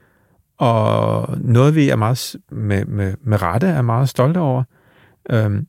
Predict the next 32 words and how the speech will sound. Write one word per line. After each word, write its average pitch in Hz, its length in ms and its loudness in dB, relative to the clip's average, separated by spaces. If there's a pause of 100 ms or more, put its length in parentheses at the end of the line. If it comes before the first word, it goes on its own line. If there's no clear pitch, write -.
men 117 160 2
det - 20 4
er 113 60 4
jo 104 40 -2
så 147 100 2
også 139 180 4
noget, 156 140 2
vi 160 60 2
må, 110 260 0
må 104 220 -4
holde 95 260 -2
fast - 360 -2
på 147 200 0
og, 110 340 0
og 101 220 -2
arbejde 95 320 -4
videre 175 300 0
med. 113 200 0 (680)
Øh, 113 120 2
og 117 100 0
man 110 120 0
kan 123 120 2
også 156 160 0
se, 196 120 0
at 175 200 -2
det 113 100 0
har 107 80 2
også 123 240 0
krævet, 160 400 2
at 120 100 -2
der 113 80 0
er 104 40 -2